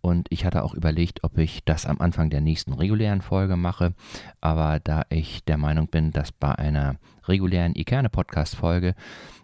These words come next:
immer der Gast oder das Thema im Mittelpunkt stehen soll und ich das nicht so gerne verwässern möchte, mache ich diese Folge einfach separat davon.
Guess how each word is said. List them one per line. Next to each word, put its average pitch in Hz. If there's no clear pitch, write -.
immer 90
der 85
Gast -
oder 82
das 78
Thema 95
im 76
Mittelpunkt 85
stehen 85
soll 90
und -
ich 82
das 82
nicht 85
so 78
gerne 80
verwässern 73
möchte, 73
mache 90
ich 92
diese 82
Folge -
einfach -
separat -
davon. -